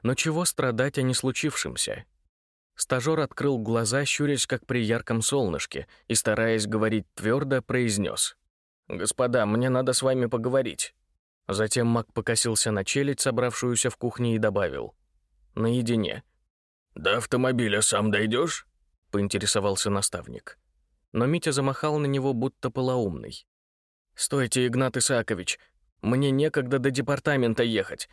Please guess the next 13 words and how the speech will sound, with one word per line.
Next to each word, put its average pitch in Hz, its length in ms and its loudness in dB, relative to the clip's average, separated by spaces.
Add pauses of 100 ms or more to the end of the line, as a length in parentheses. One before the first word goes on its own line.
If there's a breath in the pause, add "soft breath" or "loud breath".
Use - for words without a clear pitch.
(140)
сейчас 156 520 0
разговор 127 440 2
держать 117 400 2
надобно». 95 480 0 (640)
«Дмитрий, 143 600 0
прекратите 165 680 -2
вести 185 280 0
себя 170 240 2
как - 200 -2
ребёнок», 170 580 0 (520)
одёрнула 110 560 2
его 107 220 2
начальница. 101 760 -4